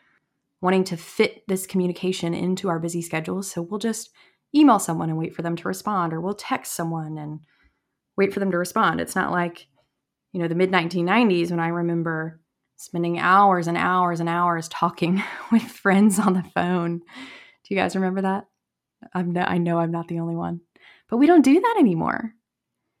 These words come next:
And the difference is there are actually places in our brain that register people's voices and people's faces. Like, that will register empathy for us. We can feel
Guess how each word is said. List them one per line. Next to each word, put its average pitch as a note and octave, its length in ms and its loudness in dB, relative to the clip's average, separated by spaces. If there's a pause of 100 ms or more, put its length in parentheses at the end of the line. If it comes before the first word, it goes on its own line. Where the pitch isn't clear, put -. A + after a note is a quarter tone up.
(280)
And A3+ 140 6
the G#3 60 6
difference F#4 480 2
is E3 340 -2
there B3+ 360 0
are G#3 240 2
actually G#3 340 0
places F#3+ 420 -6
in C4 60 -2
our B3 120 0
brain F3 500 -2
that F3 160 -6
register F#3+ 1000 -4 (300)
people's F#3+ 380 -8
voices E3+ 920 -4 (420)
and F#3+ 440 2
people's F#3+ 360 -10
faces. A3+ 840 -8 (300)
Like, F3+ 140 -10
that F3+ 420 0
will C#4+ 160 0
register F#3+ 720 -4
empathy E3+ 500 -6
for - 280 -8
us. - 380 -16 (520)
We G#3+ 100 2
can A3 180 6
feel G3 920 2